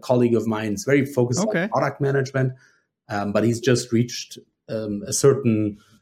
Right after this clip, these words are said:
Speaker 1: uh, scale that he really has great entrepreneurs on his podcast.
Speaker 2: Okay.
Speaker 1: Um, I think that's something that's definitely worth listening to. Um, and then I think Seth Godin is always worth a read,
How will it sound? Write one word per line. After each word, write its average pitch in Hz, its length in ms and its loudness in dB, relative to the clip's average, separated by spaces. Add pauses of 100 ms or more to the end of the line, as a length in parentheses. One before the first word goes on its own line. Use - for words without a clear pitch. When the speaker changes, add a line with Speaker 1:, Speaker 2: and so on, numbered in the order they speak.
(260)
Speaker 1:
uh, 104 140 0
scale 117 400 0
that 104 160 -2
he 104 80 -4
really 104 300 -2
has 98 180 -10
great 101 240 -6
entrepreneurs 104 880 -10
on 113 80 -10
his 104 100 -10
podcast. - 600 -10 (180)
Speaker 2:
Okay. 156 200 -8
Speaker 1:
Um, 101 260 -8
I 101 80 -10
think 101 180 -12
that's 101 160 -8
something 101 360 -6
that's 104 240 -8
definitely 104 300 -8
worth 104 260 -6
listening 104 340 -4
to. 101 260 -6 (720)
Um, 98 520 -2 (100)
and 104 180 -2
then 101 200 0
I 98 60 -4
think 101 340 -4
Seth - 340 0
Godin 101 680 2
is 98 400 -4
always 101 360 -2
worth 101 480 -6
a 120 60 -8
read, 98 480 -6